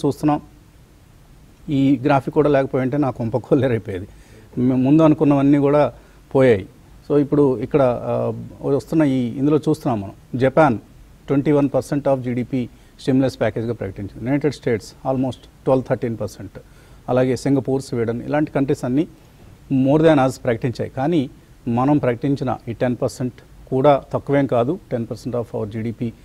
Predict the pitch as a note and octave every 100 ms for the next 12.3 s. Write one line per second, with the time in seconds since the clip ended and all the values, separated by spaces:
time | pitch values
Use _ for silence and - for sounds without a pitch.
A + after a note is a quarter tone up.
0 | - - - - C#3 C3+ - A#2+ - A#2
1 | G2+ G2+ G#2 - - - D3+ C3 B2+ C#3+
2 | D#3 E3+ F3 E3+ D#3+ F3 D#3+ F3+ F3 D3+
3 | D3+ C#3+ F3+ D#3+ - D#3 - G2+ - -
4 | - - - - C#3 C3 E3 - C#3+ C#3+
5 | A2+ - - - - - C#3 D#3+ E3+ -
6 | B2+ D3+ D#3 C3+ C#3+ D3 D3 C#3 A#2+ A#2+
7 | A#2 A#2+ G2+ - A#2+ B2 A#2 A#2+ - -
8 | - - - G#2+ G#2+ G#2 F#2+ A#2 A#2+ A#2
9 | A#2+ A#2 B2 C3+ B2 B2 A#2+ A2+ G#2 -
10 | C3+ C#3 C3 - C3+ A2+ B2 B2+ B2+ A#2
11 | D3 D#3 C3 - - - - - - -
12 | C3 A2+